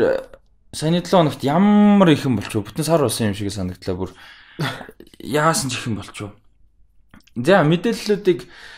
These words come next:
за, ерөнхийдөө жижигхэн мэдээллүүдээс эхлэв чи. Ер нь айгүй гоё дугаар болох байх. Тэгээд бүтэн сонсцоогоорой гэж хэлмээр байна. Айгүй олон юм ярих. Айгүй олон сонирхолтой юмнууд ярих юм дугаар байгаа. За, айгүй гоё гоё юмар эхлэе заяа.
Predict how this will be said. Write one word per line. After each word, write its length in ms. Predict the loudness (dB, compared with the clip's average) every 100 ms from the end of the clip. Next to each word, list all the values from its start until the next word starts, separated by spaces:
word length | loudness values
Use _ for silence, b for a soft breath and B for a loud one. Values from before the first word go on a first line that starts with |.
| B
за, 320 | 2 6 6
ерөнхийдөө 400 | 6 4 2 0
жижигхэн 480 | -2 -6 2 4 6 4
мэдээллүүдээс 640 | 4 4 4 0 -2 -2
эхлэв 320 | -2 0 0 0
чи. 80 |
Ер 200 | -2 -2 -2
нь 80 | -2
айгүй 240 | 0 0 4
гоё 240 | 4 4
дугаар 320 | 2 2 2
болох 80 | 0
байх. 240 | -4 -4 -8
Тэгээд 320 | -4 -4 -4 -16
бүтэн 240 | -6 -4
сонсцоогоорой 800 | -2 -6 -6 -2 2 4 4 2
гэж 160 | -4 -14
хэлмээр 480 | -14 -12 -8 -6
байна. 160 | -6 -4
Айгүй 160 | -2 0
олон 280 | -2 -4 -6
юм 80 | -6
ярих. 160 | -8 -12 -20 b b b
Айгүй 160 | 2 6
олон 480 | 6 2 -2 -4 -10 _
сонирхолтой 880 | -12 -10 -10 -12 4 6 6 6 2
юмнууд 240 | -2 -4 B B B B B B _ -20 -16 -2
ярих 240 | -2 -2
юм 80 | -4
дугаар 400 | -4 -4 -6 -6
байгаа. 80 | -4 2
За, 240 | 2 0 B B
айгүй 240 | -2 0 2
гоё 240 | 6 6
гоё 160 | 8 4
юмар 240 | 2 -2
эхлэе 200 | -6 -10
заяа. 280 | -10 -12 -14